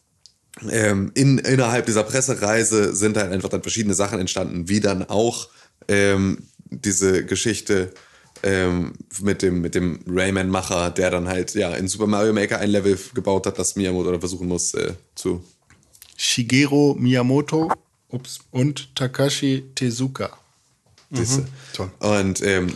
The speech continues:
Speaker 1: ja, die beiden haben dann da halt im Prinzip dieses Level durchgespielt. Das ist halt sehr, sehr witzig, weil das ist einfach, sind so, ja, also so zwei große Persönlichkeiten der, der, äh, Jump'n'Run,
Speaker 3: Mhm.
Speaker 1: ähm, der Jump'n'Run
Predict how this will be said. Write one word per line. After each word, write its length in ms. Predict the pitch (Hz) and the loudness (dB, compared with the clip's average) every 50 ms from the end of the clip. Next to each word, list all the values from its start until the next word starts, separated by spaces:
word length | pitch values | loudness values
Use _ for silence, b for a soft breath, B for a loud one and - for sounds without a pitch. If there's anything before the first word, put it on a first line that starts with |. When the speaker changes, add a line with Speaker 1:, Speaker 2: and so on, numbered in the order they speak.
| - - | -2 0
Speaker 1:
ja, 180 | 101 87 85 | 0 0 0
die 140 | 85 - 101 | 0 -2 0
beiden 260 | 85 95 92 90 87 | 2 2 2 2 2
haben 160 | 90 87 87 | 0 0 0
dann 140 | 87 87 85 | 0 0 0
da 200 | 85 85 87 85 | 0 0 0 0
halt 200 | 90 92 87 85 | 0 0 -2 -2
im 80 | 82 - | -2 -4
Prinzip 260 | 92 90 - 92 80 | -4 -4 -4 -4 -2
dieses 160 | - 90 80 | -2 -2 0
Level 160 | 95 101 107 | 0 0 2
durchgespielt. 380 | 101 101 95 - - - 123 120 | 0 -2 -2 -2 -2 0 2 2
Das 60 | 117 | 2
ist 60 | - | 2
halt 140 | 143 143 135 | 2 2 2
sehr, 100 | 135 135 | 2 2
sehr 160 | 131 131 117 | 4 2 2
witzig, 340 | 131 139 135 - 120 101 - 110 | 2 2 2 2 0 0 2 2
weil 100 | 101 98 | 0 2
das 140 | 98 - | 0 0
ist 260 | 107 104 - - - - | -2 -2 -2 -2 0 -2
einfach, 300 | 95 104 - - 104 104 | -2 -2 -2 -2 -4 -2
sind 240 | - - 117 101 - | 0 0 0 0 2
so, 320 | 104 104 98 98 95 B B B B B B B B B B B B B B B B B _ _ _ _ - - | 2 2 2 2 0 B B B B B B B B B B B B B B B B B _ _ _ _ -12 -4
ja, 200 | - 120 131 117 | 0 2 2 2
also 300 | 87 98 92 95 92 - | 2 2 2 0 -2 -2
so 200 | - - 107 101 | -4 -4 -4 -4
zwei 460 | - - - - 107 117 120 127 123 | -2 -4 -6 -2 0 2 2 4 2
große 460 | 117 104 - 107 110 117 127 123 - 131 | 2 0 -2 0 2 2 2 2 0 0
Persönlichkeiten 920 | - 120 107 117 120 123 117 110 107 - - 120 113 117 113 - - 110 | -2 0 2 2 4 4 2 0 0 -2 -2 -2 0 -2 -2 -2 -4 -2
der, 440 | 104 107 107 104 104 104 98 - - - | 2 4 4 4 4 4 2 0 -2 -2
der, 460 | - 101 95 95 95 98 95 95 - - | -2 -2 0 0 0 0 0 0 0 0
äh, 340 | 98 98 95 95 95 92 90 92 | 0 0 0 0 -2 -4 -6 -2
Jump'n'Run, 800 | - 104 104 104 107 110 104 101 104 113 117 113 104 101 95 92 - _ _ _ _ _ _ - | 0 2 2 2 0 0 2 2 2 2 2 0 0 -2 -2 -4 -10 _ _ _ _ _ _ -6
Speaker 3:
Mhm. 140 | - 127 113 107 | -2 0 0 2
Speaker 1:
ähm, 460 | 104 101 98 95 95 95 92 90 - - - - - - - - - - _ - | 2 2 2 2 2 0 0 -2 -4 -8 -14 -16 -16 -16 -16 -16 -18 -16 _ -2
der 200 | 92 95 92 92 | -2 -2 -2 0
Jump'n'Run 880 | - 101 95 95 95 95 101 110 113 - - - 73 58 53 - - | -2 -2 -2 0 2 2 2 2 0 -2 -6 -8 -8 -8 -8 -10 -12